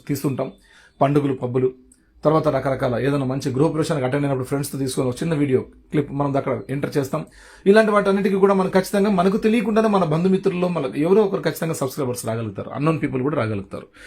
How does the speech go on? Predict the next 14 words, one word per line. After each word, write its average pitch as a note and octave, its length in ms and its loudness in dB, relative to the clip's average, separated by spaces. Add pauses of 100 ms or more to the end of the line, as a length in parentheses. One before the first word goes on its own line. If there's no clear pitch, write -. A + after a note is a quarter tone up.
(260)
అటువంటి E3 300 0
అవకాశం D3+ 400 2
ఉంటుందని D3 480 -2 (220)
మనకి C#3+ 220 -2
క్రిస్ D#3 280 0
జాన్సన్ D3 260 0
సార్ D#3 240 -4
చెప్తున్నారు. G2+ 420 -6 (480)
రైట్, F#3+ 200 4 (1000)
YouTube G#3+ 320 4
తెరిచి E3 560 0
సక్సెస్ F#3+ 500 0 (140)
అవుతానని D#3+ 440 2
అనుకోవద్దు, C#3 520 -4